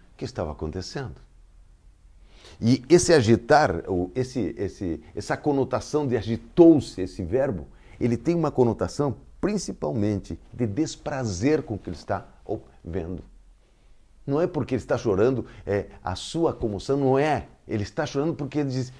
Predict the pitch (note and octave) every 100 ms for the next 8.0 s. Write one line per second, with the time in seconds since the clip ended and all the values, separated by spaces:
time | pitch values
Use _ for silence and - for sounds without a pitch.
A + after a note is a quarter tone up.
0 | - E3+ F#3+ F#3 F3 B2+ E3 E3 D#3+ D#3+
1 | D#3+ F3+ F3+ D#3+ A#2 D#3 - - - -
2 | - - B2 - G#2+ - A#2 D3 F3 A3+
3 | - - - - - _ _ - - -
4 | - F3+ G#3+ G3+ D3+ G3+ E3+ F3 E3 -
5 | - E3 G3 A#3 A3+ - - - C3 C#3+
6 | D3+ F3+ G3+ G3 G3 F#3 F#3 F#3+ F3 G3+
7 | - G#3 G#3 - - - D#3 - D#3+